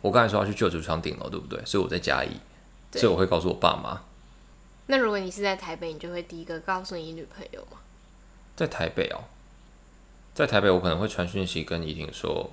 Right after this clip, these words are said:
Speaker 1: 我有一件非常重要的事情要跟你讲。但是我觉得我第一个告诉的应该是我，就是，哦，这样讲完，怡婷会不会生气？但就是应该是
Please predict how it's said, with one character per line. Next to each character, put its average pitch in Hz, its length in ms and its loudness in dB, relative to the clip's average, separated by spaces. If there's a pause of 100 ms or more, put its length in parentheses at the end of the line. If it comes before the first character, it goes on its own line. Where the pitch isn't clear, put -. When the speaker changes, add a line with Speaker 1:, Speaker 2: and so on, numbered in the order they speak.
Speaker 1:
我 90 120 2
有 76 60 2
一 85 40 -2
件 90 120 0
非 90 80 -4
常 80 120 -4
重 80 120 -4
要 73 60 -2
的 71 60 -4
事 - 120 -6
情 - 240 -10
要 82 80 -2
跟 80 200 -4
你 64 80 -6
讲。 - 180 -6 (260)
但 127 140 8
是 107 80 4
我 92 100 4
觉 82 60 -2
得 85 80 2
我 76 60 0
第 95 140 0
一 87 60 2
个 85 120 -4
告 82 180 2
诉 82 200 -4
的 76 120 -4
应 82 80 -2
该 80 100 0
是 - 140 -6
我， - 260 -4 (720)
就 101 140 0
是， 90 260 2 (760)
哦， 87 120 4
这 101 80 4
样 98 120 4
讲 82 160 2
完， 78 120 2
怡 78 40 -6
婷 82 100 -4
会 80 60 -4
不 80 40 -6
会 80 80 0
生 80 220 -4
气？ - 240 -4 (260)
但 117 180 6
就 92 100 2
是 90 160 2
应 87 120 2
该 87 100 4
是 85 260 -2